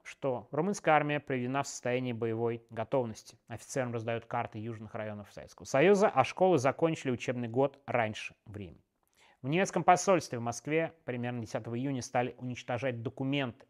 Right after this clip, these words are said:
и началась скрытая эвакуация жён и детей дипломатов, что, конечно же, отметили советские спецслужбы.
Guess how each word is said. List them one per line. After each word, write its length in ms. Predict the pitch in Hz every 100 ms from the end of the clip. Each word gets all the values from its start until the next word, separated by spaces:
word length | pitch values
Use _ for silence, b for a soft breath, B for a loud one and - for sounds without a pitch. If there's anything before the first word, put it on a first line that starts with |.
| -
и 80 |
началась 380 | 117 113 123 120
скрытая 480 | - - 135 131 117
эвакуация 560 | 110 110 123 117 - 117
жён 320 | 117 175 175
и 60 | 110
детей 280 | 110 104 123
дипломатов, 560 | 113 113 113 113 104 - _ _
что, 180 | -
конечно 800 | 117 113 107 101 101 131 - 220
же, 160 | 180 139 - b b b b b b b
отметили 680 | 165 - 113 104 113 127 -
советские 500 | - - 101 - -
спецслужбы. 560 | - 98 - 67 -